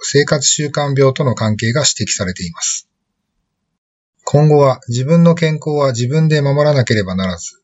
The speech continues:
今まで以上にご自身の健康寿命を延ばす努力をしなければならなくなるでしょう。生活習慣を見直す、運動器を鍛える、脳機能の低下を防ぐ訓練をする、口腔ケアをしっかりするなど、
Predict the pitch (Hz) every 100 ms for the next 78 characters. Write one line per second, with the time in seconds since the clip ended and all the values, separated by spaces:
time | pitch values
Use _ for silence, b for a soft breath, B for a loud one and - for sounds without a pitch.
0 | _ - 151 165 165 165 165 165 120 101
1 | 110 123 135 143 117 104 120 123 - 123
2 | 123 120 101 95 107 113 98 113 107 92
3 | 92 - 107 120 104 95 95 101 104 -
4 | 175 85 - - - _ _ _ _ _
5 | _ _ _ _ _ _ _ - 143 143
6 | 147 - 160 143 117 101 98 98 95 -
7 | 82 85 _ - 135 151 156 156 131 107
8 | 95 - 110 95 82 - _ _ - 139
9 | 151 - 170 131 107 95 113 113 110 104
10 | - 131 104 - 117 101 90 87 - 82
11 | 80 _ _ _ _ _ - 147 151 156
12 | 160 - 147 107 - - 127 104 113 101
13 | 90 85